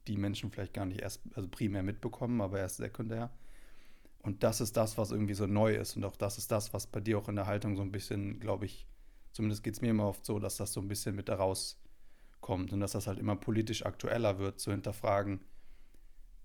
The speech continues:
also den, den, wirklich den Mehrwert des Gebäudes und nicht nur die Disziplin so hochhalten, dass es so toll ist, Architekt zu sein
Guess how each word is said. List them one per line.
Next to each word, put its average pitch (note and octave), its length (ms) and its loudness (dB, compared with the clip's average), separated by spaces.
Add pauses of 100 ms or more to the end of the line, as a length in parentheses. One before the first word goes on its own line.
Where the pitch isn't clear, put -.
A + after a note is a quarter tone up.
also G2 220 -4
den, F#2+ 260 -2
den, G2+ 160 0
wirklich A2+ 160 0
den A2 140 6
Mehrwert G#2+ 400 6
des G2+ 120 -2
Gebäudes G2+ 520 2
und G2+ 100 -4
nicht G#2 180 0
nur G#2 380 4 (800)
die G2 340 2
Disziplin G#2 640 4
so B2+ 160 6
hochhalten, A#2 580 4
dass G2+ 160 0
es G#2+ 100 -2
so C3+ 120 2
toll B2+ 280 4
ist, G#2+ 140 2
Architekt G#2+ 480 -2
zu A2+ 80 -2
sein F#2+ 460 -2